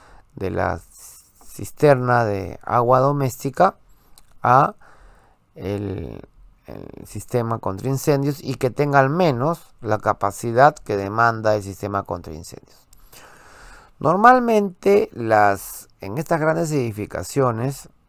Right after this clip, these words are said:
eh, eso lo saben los hidrosanitarios, la demanda de agua para consumo doméstico es mayor que la demanda de agua para consumo de incendios. Entonces siempre los tanques de agua,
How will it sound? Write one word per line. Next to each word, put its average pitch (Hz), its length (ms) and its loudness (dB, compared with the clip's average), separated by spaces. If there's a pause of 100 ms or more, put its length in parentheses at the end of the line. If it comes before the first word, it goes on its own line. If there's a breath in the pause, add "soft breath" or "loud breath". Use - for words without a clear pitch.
eh, 101 220 -10
eso 107 200 -6
lo 95 120 -4
saben 110 300 2
los 95 200 -8
hidrosanitarios, 107 1000 -2 (640 soft breath)
la 120 220 4
demanda 127 540 2
de 117 100 4
agua 131 260 8
para 95 200 2
consumo 120 580 -4
doméstico 113 560 -2
es 117 80 -2
mayor 107 400 0
que 110 80 -6
la 98 120 -2
demanda 98 440 -4
de 95 60 0
agua 101 260 2
para 90 220 -4
consumo 90 960 -10 (720 soft breath)
de - 120 -8
incendios. - 720 -10 (300)
Entonces 131 540 -2
siempre 143 640 -2 (800 soft breath)
los 95 260 -8
tanques 123 420 2
de 104 140 0
agua, 113 460 6